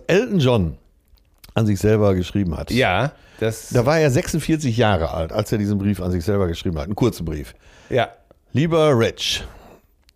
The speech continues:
Speaker 1: du bist jetzt sechzehn Jahre jung. Du weißt nichts über Sex. Du weißt nicht mal, dass du queer bist. Vertrau mir, wenn ich dir sage, du bist queer.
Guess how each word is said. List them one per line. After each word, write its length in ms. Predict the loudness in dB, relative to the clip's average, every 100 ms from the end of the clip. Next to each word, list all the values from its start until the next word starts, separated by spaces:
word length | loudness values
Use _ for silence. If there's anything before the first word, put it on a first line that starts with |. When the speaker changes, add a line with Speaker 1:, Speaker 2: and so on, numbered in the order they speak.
| -16 -6
Speaker 1:
du 100 | -4
bist 200 | 0 0
jetzt 160 | 0
sechzehn 360 | 0 0 0 2
Jahre 260 | 2 0
jung. 260 | -2 -6 -12 -18 -10
Du 140 | -4
weißt 300 | 0 0 0
nichts 240 | -2 -2 -2
über 160 | -2
Sex. 480 | -2 -2 -4 -8 -18 -20 _ -6
Du 140 | 0
weißt 280 | 2 0 -2
nicht 180 | -8 -2
mal, 180 | -2 0
dass 160 | 0 -2
du 100 | -6
queer 360 | -2 0 0
bist. 380 | -4 -12 -14 -20 -20 _ _ _ -4
Vertrau 460 | -4 -2 0 0
mir, 280 | 2 2 2
wenn 120 | 0
ich 100 | -2
dir 140 | 0 2
sage, 460 | 2 2 2 0 -4 -20 -4
du 100 | 0
bist 220 | 0 -2 -4
queer. 400 | -6 -4 -8